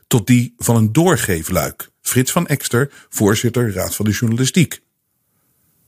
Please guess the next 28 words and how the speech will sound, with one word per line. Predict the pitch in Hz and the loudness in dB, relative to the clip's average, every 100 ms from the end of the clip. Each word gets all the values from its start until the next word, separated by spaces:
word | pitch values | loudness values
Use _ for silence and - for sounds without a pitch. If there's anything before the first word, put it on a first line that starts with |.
| _ _ _ _ _ | _ _ _ _ _
Ik | - - | -4 -2
weet | 117 - | -6 -6
niet | 85 | -6
wat | 90 | -2
ik | 123 | 4
lees | 214 170 | 4 4
hier. | - - - _ _ _ _ _ _ - - | 0 -12 -20 _ _ _ _ _ _ -12 -2
Want | 127 | 0
dit | 117 | 0
is | 80 | -2
daadwerkelijk | - 80 180 180 - 92 - | -4 2 4 4 0 -10 -12
natuurlijk | 107 113 107 - | 0 2 2 0
wat | 113 | 0
we | 117 | 2
vanaf | 113 98 | 0 0
dag | 101 - | -2 0
één | 180 143 | 2 2
al | 101 104 110 | 0 -2 4
riepen. | 202 208 - - - | 4 2 -6 -12 -6
Kijk, | - 196 | -2 0
het | 202 175 196 | 0 0 2
was | 302 294 - | 2 2 0
ze | 247 240 | 4 6
nooit | 214 220 247 294 311 277 - | 8 10 8 6 4 2 0
gelukt, | - - 339 226 254 240 - - | -2 2 6 6 6 4 -4 0
die | 170 | 4
hele | 180 226 | 6 4
Kiona-narigheid. | 208 202 202 185 139 107 90 95 90 - | 4 4 4 4 2 0 -2 -4 -6 -6